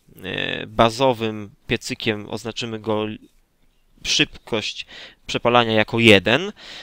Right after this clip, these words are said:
no to jak będzie dwanaście i pół procenta z jedynki, to jest, e, zero dwa, zero sto dwadzieścia pięć, czyli ten piecyk, powiedzmy, że przepala z prędkością jeden przecinek sto dwadzieścia pięć, natomiast ten jest jeszcze dwanaście i pół,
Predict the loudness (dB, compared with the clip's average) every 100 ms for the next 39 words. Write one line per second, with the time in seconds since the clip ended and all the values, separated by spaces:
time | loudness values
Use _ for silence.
0 | -12 -10 0 2 2 -2 -4 -6 -2 -2
1 | -2 -4 -6 -6 -6 -6 -2 -4 -4 -6
2 | -6 -6 -10 -14 -4 -4 -2 -8 -10 -10
3 | -6 -4 -4 -4 -6 -4 -2 -2 -2 -2
4 | 0 0 0 -10 -14 -8 -4 -4 -4 -2
5 | -2 0 -4 0 0 0 -6 -12 -20 -20
6 | -10 -2 0 2 0 2 -2 -2 -6 -4
7 | -4 -4 -6 -6 0 0 4 4 2 -2
8 | -8 -6 -8 -6 -4 -2 0 -2 -2 -12
9 | -12 -8 -8 -4 -2 -2 -6 -14 -8 -2
10 | -2 -2 -4 -4 0 -2 -2 -8 -14 -20
11 | -14 -4 -4 -2 -4 -4 -10 -6 -4 -2
12 | -2 -2 -6 -2 0 0 -2 -6 -8 -4
13 | 0 0